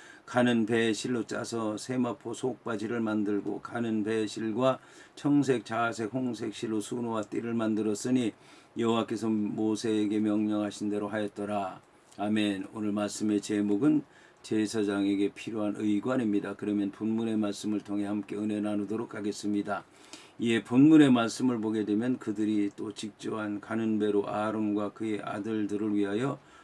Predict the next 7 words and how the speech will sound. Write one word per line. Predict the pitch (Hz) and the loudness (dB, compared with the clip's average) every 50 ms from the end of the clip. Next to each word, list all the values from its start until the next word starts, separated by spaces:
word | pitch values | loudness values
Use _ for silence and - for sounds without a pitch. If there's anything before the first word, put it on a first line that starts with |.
| - | -18
속옷을 | - - 135 143 131 120 120 104 - 110 104 95 | -8 -2 0 0 2 0 -2 -4 -2 -2 -2 -2
지었다." | - - 107 104 98 - 127 117 110 95 - - _ - - - - - - | -2 -2 -2 -2 -2 0 0 0 0 0 -4 -12 _ -20 -20 -20 -20 -16 -8
라는 | - 110 110 110 107 107 | -6 -2 0 0 2 2
말씀으로 | 104 104 104 101 - 107 107 104 101 107 | 2 0 0 -2 -2 -2 -2 0 0 -2
시작을 | 104 - - - 107 110 95 101 104 104 | -4 -4 -6 -8 -6 -6 -4 -6 -6 -6
하고 | 98 104 107 104 107 104 | -6 -6 -4 0 2 2
있습니다. | 104 98 - - 107 104 101 98 95 - 58 58 | 2 0 -2 -4 -2 0 0 -2 -2 -4 -8 -10